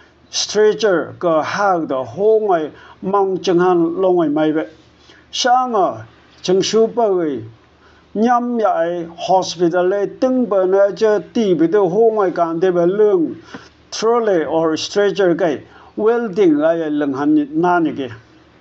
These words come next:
Haba ga khari la ko si ho ngai tai han ma shau si lung ba mai gan. Lam na mai ba sing ga pai han sing a si.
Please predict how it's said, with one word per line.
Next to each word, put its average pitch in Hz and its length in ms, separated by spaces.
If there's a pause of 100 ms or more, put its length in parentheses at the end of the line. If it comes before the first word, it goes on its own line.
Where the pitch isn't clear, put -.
(440)
Haba 180 380
ga 185 180
khari 220 500
la 180 240
ko 156 240
si 160 400 (360)
ho 254 300
ngai 180 440
tai 170 160
han 180 300
ma 160 100
shau 175 480
si 147 460 (260)
lung 151 260
ba 147 120
mai 156 240
gan. 156 340 (540)
Lam 233 340
na 240 140
mai 233 240
ba 196 200
sing 160 280
ga 160 160
pai 220 400
han 226 240
sing 175 160
a 170 120
si. 143 320